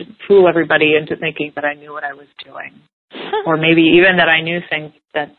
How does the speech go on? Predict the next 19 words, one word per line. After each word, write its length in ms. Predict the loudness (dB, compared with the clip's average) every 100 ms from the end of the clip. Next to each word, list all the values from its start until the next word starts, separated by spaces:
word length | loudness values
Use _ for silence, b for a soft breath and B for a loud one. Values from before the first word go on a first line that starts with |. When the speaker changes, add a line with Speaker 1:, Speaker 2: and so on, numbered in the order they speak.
| _
Speaker 1:
they 220 | -4 -2 0
didn't 340 | -2 -2 -6 -8
know. 360 | -8 -8 -16 -18 B B B B B B B _ _ _ _ 0
My 160 | 0 2 2
teacher 420 | 2 4 4 4
was 160 | 2 2
not 220 | 2 4
an 100 | 4
academic. 560 | 2 0 -4 -4 -4 -12
He 120 | -6 -2
was 200 | -2 -4 -12 _ -12
an 100 | -6
artist. 380 | 0 2 2 -2 -10 _ -20 _ -4
It 160 | 0 0
was 80 | -4 -12 -4
the 80 | -4 0
poet 340 | 4 4 2 -4
Dean 360 | -4 -4 -4
Young, 400 | -2 -2 -2 -10